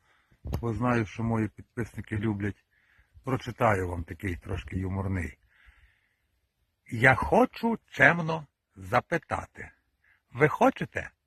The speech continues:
всі реготати? Щоб ви забули... Сумувати, я вірш створив усе на ати. Для того, щоб у ліс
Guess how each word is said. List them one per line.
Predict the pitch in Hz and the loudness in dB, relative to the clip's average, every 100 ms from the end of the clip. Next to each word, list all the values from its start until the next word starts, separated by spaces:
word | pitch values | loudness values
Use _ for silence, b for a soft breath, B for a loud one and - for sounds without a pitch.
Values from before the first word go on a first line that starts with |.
| _ _ | _ _
всі | - - 104 - - | -8 -2 -2 -2 -4
реготати? | 113 131 110 139 - 87 - - _ _ _ _ _ _ _ _ | 2 4 4 -2 -2 -6 -8 -20 _ _ _ _ _ _ _ _
Щоб | - - 131 107 | -14 -4 -4 2
ви | 131 107 | 2 2
забули... | 104 98 120 104 90 - _ _ _ _ | 0 -2 0 0 0 -6 _ _ _ _
Сумувати, | - - 160 101 87 90 - - 208 - _ _ _ _ 117 | -6 0 2 2 0 0 -2 -2 -8 -10 _ _ _ _ 0
я | 120 113 | 2 4
вірш | 123 190 - - | 4 0 0 -10
створив | - - 110 107 160 208 - _ _ _ - | -16 -8 -2 2 2 2 -4 _ _ _ -8
усе | 127 - - 147 180 - 120 | -6 -6 -2 2 2 -2 -6
на | 139 165 - _ - | -2 -2 -4 _ 2
ати. | 127 95 - - - _ _ _ _ _ _ _ _ _ _ | 2 2 -4 -20 -20 _ _ _ _ _ _ _ _ _ _
Для | 104 156 | 0 2
того, | - 294 240 127 | 4 4 4 4
щоб | - - 98 - _ _ _ _ _ _ | 0 -2 -4 -4 _ _ _ _ _ _
у | 202 208 | 0 2
ліс | 131 113 - | 2 0 -4